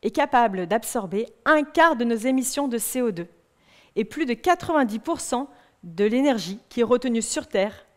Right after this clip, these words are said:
à cause de nos émissions de gaz à effet de serre.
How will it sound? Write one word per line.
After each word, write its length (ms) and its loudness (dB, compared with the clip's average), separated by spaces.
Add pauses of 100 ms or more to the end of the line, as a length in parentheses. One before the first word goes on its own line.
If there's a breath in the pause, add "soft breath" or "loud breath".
à 100 -2
cause 280 -4
de 80 -8
nos 120 -6
émissions 520 -4
de 100 -10
gaz 300 -4
à 80 -8
effet 200 -12
de 40 -20
serre. 340 -20